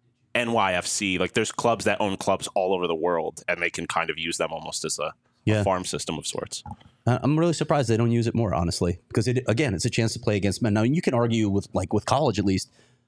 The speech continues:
Speaker 2: they're a little older, right? It's older than juniors, so you're getting to play against more physically mature. But, but juniors in Canada doesn't prepare you for that at all.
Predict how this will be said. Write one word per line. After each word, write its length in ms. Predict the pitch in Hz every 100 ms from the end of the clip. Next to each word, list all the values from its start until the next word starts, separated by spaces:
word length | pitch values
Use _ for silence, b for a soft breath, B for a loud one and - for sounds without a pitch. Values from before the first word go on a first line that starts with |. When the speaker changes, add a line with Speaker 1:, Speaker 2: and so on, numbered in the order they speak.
| -
Speaker 2:
they're 100 | 123
a 40 | 151
little 220 | 127 120
older, 240 | 170 90
right? 200 | 87 113
It's 100 | 113
older 220 | 123 131 107
than 140 | 104
juniors, 380 | 104 120 95 87
so 80 | 110
you're 160 | 107
getting 320 | 104 107 120 104
to 80 |
play 200 | - 104
against 360 | 101 101 92 -
more 260 | 95 101 107
physically 400 | 107 107 104 92
mature. 260 | 87 104
But, 140 | 90 - B B
but 120 | 104
juniors 380 | 92 107 156 165
in 80 | 127
Canada 400 | - 101 151 220
doesn't 320 | 151 92 120
prepare 320 | - - - 82
you 140 | 90
for 140 | -
that 220 | 98 98 143
at 80 |
all. 440 | 160 294 349 -